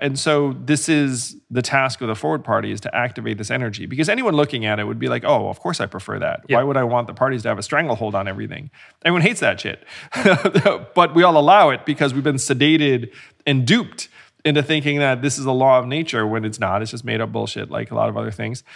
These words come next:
Speaker 1: So that is the challenge. Now, is it easy? No, it's very hard. Uh, is it achievable, though? Yes. So if you have these twenty-four states,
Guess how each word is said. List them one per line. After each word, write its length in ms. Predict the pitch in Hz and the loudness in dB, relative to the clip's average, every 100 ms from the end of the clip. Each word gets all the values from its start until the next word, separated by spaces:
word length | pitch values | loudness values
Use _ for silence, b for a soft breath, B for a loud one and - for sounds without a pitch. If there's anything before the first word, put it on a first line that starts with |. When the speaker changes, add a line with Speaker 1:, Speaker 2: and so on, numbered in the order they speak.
| B B B | B B B
Speaker 1:
So 580 | - 165 165 160 - - _ _ _ _ _ _ _ _ _ - | 0 4 4 2 -2 -10 _ _ _ _ _ _ _ _ _ 2
that 220 | 156 175 | 4 4
is 140 | 165 | 0
the 80 | 135 | -4
challenge. 480 | 107 135 113 71 110 | -2 0 0 -4 -2
Now, 140 | 131 | 0
is 100 | 147 | 2
it 100 | 135 | 2
easy? 400 | 147 156 165 160 156 | 0 0 -2 -4 -6
No, 280 | 120 101 87 | -4 -2 -4
it's 100 | 110 | -6
very 160 | 120 107 | -6 -2
hard. 280 | 101 92 - B B B - | -2 -4 -12 B B B 2
Uh, 280 | 120 120 113 156 | 6 6 2 2
is 100 | 131 | 2
it 120 | 117 | 2
achievable, 480 | 113 285 320 127 117 | 2 2 2 0 0
though? 120 | 110 | 0
Yes. 480 | 107 95 - - - - | 0 -2 -4 -10 -10 -4
So 220 | - 151 | 0 0
if 140 | 156 | 0
you 80 | 190 | 0
have 100 | 214 | 0
these 80 | 170 | -2
twenty-four 480 | - 175 170 160 135 | -4 -2 -2 -2 -2
states, 520 | - 156 110 - - | -2 -2 -2 -6 -14